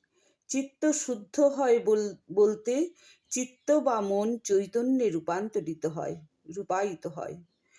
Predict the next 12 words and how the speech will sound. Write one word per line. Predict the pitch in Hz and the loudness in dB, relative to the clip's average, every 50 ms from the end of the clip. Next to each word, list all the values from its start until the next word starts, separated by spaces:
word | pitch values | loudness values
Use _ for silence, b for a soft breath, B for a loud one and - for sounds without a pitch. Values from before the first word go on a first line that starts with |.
| b b b b | b b b b
শঙ্করাচার্য | - - - 208 202 196 - 208 202 202 202 - 214 202 175 - - 214 190 | -8 -6 -4 -2 -2 -2 -2 -2 -2 0 0 0 -2 -2 -2 0 -2 0 2
বলছেন, | 180 196 196 202 190 - - 240 240 240 233 220 208 - _ _ _ _ _ _ _ _ _ _ _ - | 2 2 2 0 -2 -4 0 0 0 0 0 -4 -8 -14 _ _ _ _ _ _ _ _ _ _ _ -8
"বাসনা | 185 202 220 202 202 - - 233 226 214 208 208 214 214 214 208 208 _ _ | -4 -2 -2 -2 -2 -2 -2 0 0 0 0 0 -2 -2 -4 -8 -12 _ _
প্রক্ষয় | 196 202 196 - - - - 226 196 208 220 220 202 180 | -4 -4 -4 -6 -8 -6 -2 -2 0 2 2 2 2 2
মোক্ষ", | 180 175 175 175 _ - - - 160 156 180 175 170 - _ _ _ _ _ _ _ _ _ _ _ _ _ _ _ _ _ _ - | 0 -2 -4 -6 _ -14 -10 -8 -8 -8 -8 -12 -18 -20 _ _ _ _ _ _ _ _ _ _ _ _ _ _ _ _ _ _ -6
বাসনার | - 226 220 233 226 - 277 285 277 277 277 277 277 277 277 285 - _ _ _ _ | -2 -2 0 0 0 -2 0 0 2 2 2 2 0 0 -4 -8 -14 _ _ _ _
বিনাশী | - 180 196 220 214 220 226 247 285 - - 277 240 | -14 -10 -6 -4 -2 -2 -2 -2 -4 -4 -4 -4 -2
মুক্তি, | 202 185 180 170 - _ _ - 175 175 165 170 160 151 - _ _ _ _ _ _ _ _ _ _ _ _ _ | -2 -2 -4 -4 -8 _ _ -12 -10 -8 -8 -8 -12 -16 -20 _ _ _ _ _ _ _ _ _ _ _ _ _
বাসনার | 175 226 220 220 226 - 254 240 247 247 240 233 226 202 | -2 -2 0 0 0 -2 -2 -2 0 0 0 0 -2 -2
জন্যই | - 226 220 214 220 220 220 214 208 202 196 196 196 190 - _ _ _ | 0 0 0 0 0 0 -2 -2 -2 -2 -2 -2 -4 -6 -12 _ _ _
স্বয়ং | - - - - 233 208 214 214 226 240 247 240 | -14 -12 -6 -2 0 0 0 0 0 -2 -4 -6
প্রকাশ | - - 196 190 190 185 165 165 185 - - - - - | -4 -4 -4 -2 -2 -2 -2 -2 -2 -6 -10 -12 -14 -18